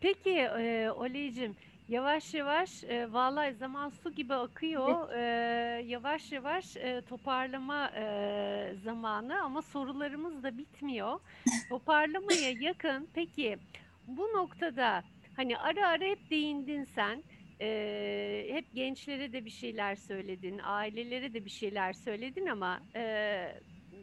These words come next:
Speaker 1: ben yine tekrar sormak istiyorum. Eee, gençlere hem yaş hem de tecrübe olarak yolun başında ola-, olanlara neler söylemek istersin? Bu tektür-, tekstil sektörü için olabilir,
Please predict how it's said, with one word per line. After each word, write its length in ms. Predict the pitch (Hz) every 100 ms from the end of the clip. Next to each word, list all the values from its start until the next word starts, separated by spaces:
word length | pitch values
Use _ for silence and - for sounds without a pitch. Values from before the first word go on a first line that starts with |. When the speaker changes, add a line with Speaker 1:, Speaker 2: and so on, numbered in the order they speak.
| 240 254 -
Speaker 1:
ben 300 | 254 262 330
yine 400 | 302 320 330 285
tekrar 440 | 277 330 - 247 254
sormak 500 | - 254 247 277 -
istiyorum. 600 | - - 202 190 214 262 180 - - - -
Eee, 160 | 208 220
gençlere 880 | 214 294 320 - 339 311 254 226 220
hem 260 | 254 370 403
yaş 380 | 294 294 302
hem 200 | 285 269
de 120 | 262 277
tecrübe 520 | - 254 214 254 233
olarak 520 | 359 269 247 226 220
yolun 440 | 240 226 226 254 240 - -
başında 540 | - 226 233 285 262 285
ola-, 380 | 277 226 226 -
olanlara 600 | 220 220 220 220 220 240
neler 360 | 240 233 240 233
söylemek 540 | - 208 202 190 180
istersin? 560 | - - 196 190 240 254
Bu 80 | -
tektür-, 440 | 330 - 320 294 - -
tekstil 380 | 311 - -
sektörü 500 | 302 - 320 - 311
için 280 | 311 - 302
olabilir, 640 | 302 294 277 277 302 302